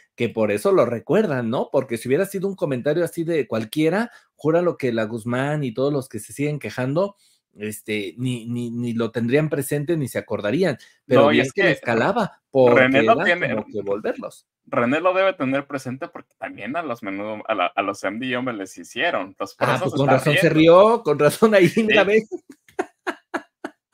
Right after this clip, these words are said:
Speaker 2: Sí, por
Speaker 1: Y
Speaker 2: eso la
Speaker 1: con
Speaker 2: cara
Speaker 1: ¿qué
Speaker 2: de mi
Speaker 1: les
Speaker 2: René
Speaker 1: hizo?
Speaker 2: así.
Speaker 1: ¿Qué, qué les hizo a los M D O?
Speaker 2: Es que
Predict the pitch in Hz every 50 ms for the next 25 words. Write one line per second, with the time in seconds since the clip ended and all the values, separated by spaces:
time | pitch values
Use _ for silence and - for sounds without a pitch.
0 | - - 156 226 240 - - 104 - 175 151 156 180 147 185 - 113 143 160 196
1 | 196 214 214 104 - 202 214 214 196 - 120 127 123 113 - - 131 143 208 254
2 | 240 - _ _ _ _ _ _ _ _ 123 - - 147 147 139 180 185 190 214
3 | 208 214 185 160 - 160 123 101 85 - - 101 110 113 107 - 147 139 143 143
4 | 147 143 131 117 104 - _ _ _ _ - 113 113 - - - 160 160 143